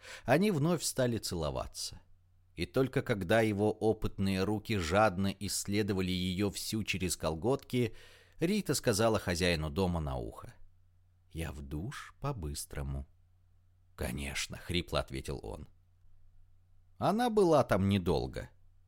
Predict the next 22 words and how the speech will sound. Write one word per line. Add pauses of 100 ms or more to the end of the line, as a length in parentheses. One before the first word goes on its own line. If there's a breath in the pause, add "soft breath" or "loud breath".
(140)
Вышла
в
одном
из
его
халатов, (220 soft breath)
подпоясанная
высоко
на
талии. (840)
"Ты
же
не
против?" — (340)
спросила
Рита. (1200)
Лев
Витальевич
только
улыбнулся
в
ответ.